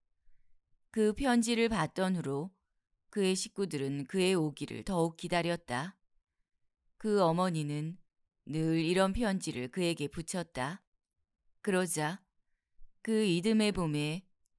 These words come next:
독감이 유행하여 그의 식구들은 하나 남지 않고 죽었다. "우리 우영이는 어째 안 오는가? 어? 우영이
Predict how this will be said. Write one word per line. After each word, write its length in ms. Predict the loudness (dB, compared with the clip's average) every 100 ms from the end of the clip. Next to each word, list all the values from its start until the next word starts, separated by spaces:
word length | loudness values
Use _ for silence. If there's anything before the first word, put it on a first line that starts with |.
| -2
독감이 520 | -2 2 2 2 0
유행하여 760 | 0 0 0 -2 -2 -4 -8 -4
그의 240 | 0 0
식구들은 680 | -2 -4 -6 -4 -6 -6 -10 _ _ _ _ _
하나 280 | 0 2 4
남지 400 | 2 0 -2 -2
않고 320 | -2 -8 -10
죽었다. 720 | -10 -4 -6 -4 -4 -4 -8 -20 _ _ _ _ _ -20 -12
"우리 640 | -10 -8 -8 -8 -10 -8
우영이는 960 | -6 -4 -2 -2 -2 -4 -2 -4 -6 -10 -20 -20 -20 -20 _ -20 -20 -6
어째 520 | -2 -2 -4 -8 -6 -10 -12 -14 -14
안 360 | -10 -6 -4 -4
오는가? 920 | -6 -6 -10 -12 -10 -6 -2 -2 -4 _ _ -20 _ _ _ _ -10
어? 80 | -6 -2 0 0 -2 -6 _ _ _ _ _ _ _ -10
우영이 800 | -6 -2 0 0 -2 -2 -4